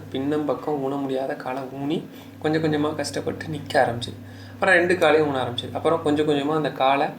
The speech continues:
பேலன்ஸா வச்சு ஒந்தி ஒந்தி நடப்போம் இல்லையா, அந்த மாதிரி நடக்க ஆரம்பிச்சது. அப்புறம் இயல்பா நாய் மாதிரி நடக்க ஆரம்பிச்சது.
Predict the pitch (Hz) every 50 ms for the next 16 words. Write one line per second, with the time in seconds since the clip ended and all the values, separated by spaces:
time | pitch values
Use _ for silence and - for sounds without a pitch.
0 | - - - - - - 135 139 151 165 165 165 156 - - 147 139 135 135 -
1 | 151 147 151 165 175 175 175 170 160 165 165 151 135 123 120 - 123 120 117 123
2 | 127 135 139 - - 135 135 131 135 139 139 139 131 123 123 123 127 127 123 123
3 | 120 - - - - - - - 180 180 190 196 185 175 175 175 175 170 160 160
4 | 156 151 143 139 139 135 135 139 135 131 127 127 120 127 123 120 123 120 - -
5 | 147 190 247 -